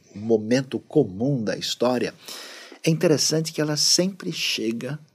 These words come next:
no momento de caos profundo. Imagine só, quando você lê o livro de Juízes, você não pode imaginar o nível, né, de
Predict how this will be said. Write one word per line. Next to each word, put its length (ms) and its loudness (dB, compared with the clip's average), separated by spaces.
no 320 2
momento 460 4
de 100 0
caos 380 0
profundo. 560 -8
Imagine 480 0
só, 360 0
quando 200 0
você 280 0
lê 160 2
o 100 0
livro 260 -4
de 160 -2
Juízes, 540 -4
você 280 -4
não 140 -2
pode 420 2
imaginar 680 -4
o 80 -8
nível, 680 0
né, 160 0
de 340 0